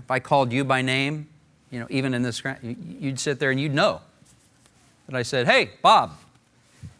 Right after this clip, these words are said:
Bob, Bob sits up, right? And I could do that all the way around the room, right?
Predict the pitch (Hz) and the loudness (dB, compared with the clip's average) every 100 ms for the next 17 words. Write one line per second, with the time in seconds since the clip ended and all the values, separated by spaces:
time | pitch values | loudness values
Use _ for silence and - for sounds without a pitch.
0 | - 113 135 127 - - - - - _ | -10 0 2 0 -8 -20 -20 -20 -20 _
1 | _ _ _ _ _ _ _ _ - 104 | _ _ _ _ _ _ _ _ -4 -2
2 | 104 131 120 226 - - - - - - | 0 -4 4 4 4 -6 -20 -20 -20 -20
3 | - 110 226 - - - - - - - | -4 -2 -2 -4 -20 -20 -20 -20 -20 -20
4 | _ - 123 143 143 208 180 170 175 202 | _ -2 0 2 4 6 8 6 6 6
5 | 220 220 220 202 190 196 120 95 120 185 | 6 6 4 4 2 2 0 0 -2 -2